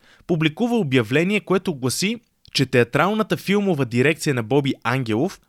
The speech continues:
изнася втората си голяма мюзик-хол джазова хумористична вечер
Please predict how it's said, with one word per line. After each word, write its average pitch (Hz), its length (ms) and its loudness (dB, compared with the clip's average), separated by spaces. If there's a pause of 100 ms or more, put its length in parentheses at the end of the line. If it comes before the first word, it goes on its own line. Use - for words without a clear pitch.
(240)
изнася 180 480 0
втората 190 540 0
си 214 160 -4
голяма 123 540 2
мюзик-хол 151 800 0
джазова 139 440 2
хумористична 117 720 -4
вечер 107 400 -2